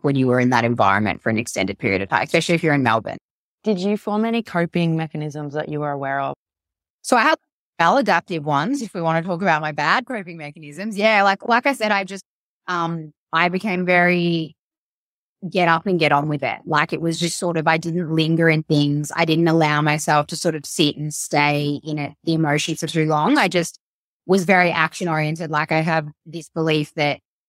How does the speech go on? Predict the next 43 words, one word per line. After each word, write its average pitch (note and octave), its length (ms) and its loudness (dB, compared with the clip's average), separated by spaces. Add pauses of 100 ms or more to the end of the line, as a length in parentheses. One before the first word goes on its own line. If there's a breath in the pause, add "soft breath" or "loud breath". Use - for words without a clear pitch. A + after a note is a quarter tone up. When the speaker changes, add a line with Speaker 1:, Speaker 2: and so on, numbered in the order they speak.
(460)
Speaker 1:
like, C3 160 -2
everything F3+ 400 2
is C#3+ 180 -4
energy, C#3+ 380 0
right? C3+ 400 2
So D#3+ 240 0
when D#3+ 240 2
a D#3+ 40 2
negative E3+ 440 2
thing D#3 140 -2
happens D#3 420 -2
to D#3+ 80 -4
you, C#3+ 320 -2
it D#3 60 -4
has F#3 220 0
a G#3+ 60 2
lot E3 180 4
of D3 80 -4
energy C#3 480 -8
and D3+ 140 -2
you D#3 80 0
can E3+ 220 0
let E3+ 180 2
that F#3 160 2
energy, E3 580 -8 (380)
uh, D#3+ 180 2
grind D#3 400 0
you E3 120 0
into D3+ 160 -4
the D#3+ 100 -2
ground, D3+ 480 2
or A3+ 60 4
you F3+ 160 -2
can F#3+ 120 -6
use E3 280 -4
that E3 160 2
energy D3+ 300 -4
to D3 100 -12
do C#3 200 -14
something B2+ 360 -8
else B2 240 0
with D3+ 160 -4
it. - 180 0